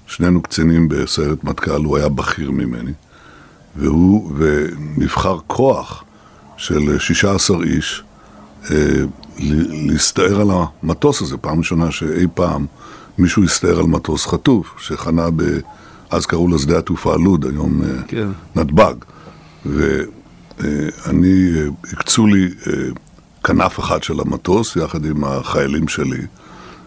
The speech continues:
Speaker 1: והוא היה מפקד מעבר לצוותים, הוא לא היה מפקד של צוות, אלא מפקד על כמה צוותים.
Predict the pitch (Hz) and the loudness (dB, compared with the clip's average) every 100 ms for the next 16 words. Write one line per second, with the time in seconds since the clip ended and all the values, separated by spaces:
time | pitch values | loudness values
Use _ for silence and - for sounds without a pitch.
0 | - - 78 80 123 110 107 - 101 113 | -20 -4 0 4 6 4 2 0 -2 2
1 | 101 98 120 127 120 104 78 - 78 - | 4 2 2 2 2 2 -2 -4 -6 -6
2 | 64 65 69 87 90 - - 80 - - | -8 -6 -2 0 -2 -4 -4 -4 -6 -2
3 | - 110 104 87 78 - - 92 85 - | 0 2 0 -2 -4 -8 -2 -2 0 -2
4 | 73 80 - - - - | -2 -2 -2 -8 -12 -16